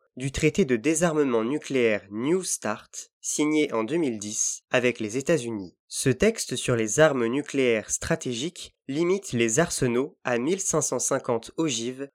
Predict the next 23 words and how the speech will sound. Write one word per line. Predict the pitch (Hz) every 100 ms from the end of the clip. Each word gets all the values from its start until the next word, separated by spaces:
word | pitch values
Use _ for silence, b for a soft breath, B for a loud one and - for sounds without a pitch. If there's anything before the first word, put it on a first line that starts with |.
| _
pour | - 139
chacun | - 156 180 185
des | 127
deux | 110 160 127
États. | 113 - 95 -
Ce | _ - 135
chiffre | - 202 214 - -
est | 139
réduit | 135 139 143
de | 170
trente | 123 - 190 190
pour | 143 -
cent | - 131 151 - _
en | - 117
comparaison | - 185 180 143 127 120 156 -
au | 123
plafond | - 147 156 - 123
précédent | - 180 - 127 110 113 _ -
établi | 151 151 135 135 165 185
en | 123
deux | 113 147
mille | 131 107
deux. | 98 92